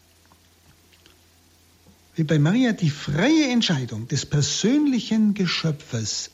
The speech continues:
immer den Vorrang hatte. Der Engel Gabriel ward von Gott zu dieser Jungfrau gesandt, um dieses Ja der Liebe zu erreichen. Denn nur eine Mutterschaft,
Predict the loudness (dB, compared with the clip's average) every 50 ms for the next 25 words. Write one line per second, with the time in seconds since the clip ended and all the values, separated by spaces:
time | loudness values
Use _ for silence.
0 | _ 2 4 4 4 4 2 0 -2 -6 -12 -18 _ _ _ _ _ _ -6 -6
1 | -6 -6 -6 -8 -10 -8 -10 -12 -12 -12 -14 -14 -16 -16 -18 -20 -20 _ _ _
2 | _ _ _ _ _ _ _ _ _ _ _ _ _ _ -12 -6 -2 2 2 2
3 | 2 2 0 -2 -2 -2 -2 0 0 2 2 0 0 -2 -4 -4 -4 -4 -2 -2
4 | 0 0 -2 -4 -4 -4 -4 -4 -4 -4 -2 -2 -2 -2 -2 -2 0 0 2 2
5 | 2 0 0 -2 -6 -4 -2 -2 -2 -2 -2 -2 -2 -2 -2 -2 -2 -2 -2 -2
6 | -2 -4 -8 -12 -18 -20 -20 _ _ _ _ _ _ _ -20 -20 -20 -20 _ _
7 | _ -8 0 2 2 2 4 2 0 0 0 0 0 -2 -2 -2 -2 -2 -2 -2
8 | -2 -2 -2 -2 0 0 2 2 2 2 2 0 0 -2 -2 -2 -4 -4 -2 -4
9 | -4 -4 -6 -4 -4 -4 -4 -4 -6 -4 -4 -4 -4 -4 -6 -6 -6 -8 -10 -14
10 | _ _ _ _ _ _ _ _ _ _ _ _ _ _ _ _ _ _ _ _
11 | _ _ _ _ _ _ -20 -20 -20 -14 -4 0 4 4 6 6 4 4 0 0
12 | 0 0 2 4 4 4 4 2 2 0 -2 -2 -2 -2 -4 -6 -8 -14 -18 -20
13 | -20 -20